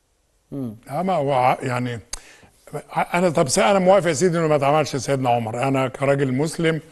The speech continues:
Speaker 2: آه، ما أحبش نعمله سيدنا المسيح ولا سيدنا عمر ولا الحاجات دي، ما أحبش.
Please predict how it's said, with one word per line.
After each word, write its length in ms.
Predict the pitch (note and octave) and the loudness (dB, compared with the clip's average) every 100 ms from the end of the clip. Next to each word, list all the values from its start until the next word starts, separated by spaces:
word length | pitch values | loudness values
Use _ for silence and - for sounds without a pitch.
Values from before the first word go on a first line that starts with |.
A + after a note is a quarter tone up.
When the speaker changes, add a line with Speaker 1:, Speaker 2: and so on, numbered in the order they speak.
| - - _ | -20 -20 _
Speaker 2:
آه، 80 | C3 | -6
ما 120 | C3+ | -2
أحبش 420 | A#2 D#3 C#3+ C#3+ C3 | -2 -2 -2 -2 -2
نعمله 260 | C#3 D3 | -2 -2
سيدنا 300 | C3+ D3 D3 | -2 0 0
المسيح 480 | C#3+ C3 A#2+ D#3+ D3+ | 0 0 -2 0 2
ولا 140 | C#3+ | 2
سيدنا 300 | A#2+ C3+ C#3+ | 0 -4 0
عمر 360 | B2+ C3 D#3+ D3 | 2 4 4 4
ولا 220 | C#3 C3+ | 4 4
الحاجات 320 | B2 C3+ C#3+ | 0 0 0
دي، 180 | C#3 B2 | 0 -2
ما 100 | B2 | -6
أحبش. 480 | A#2+ D3+ A#2+ G#2 - | -2 -2 -4 -10 -14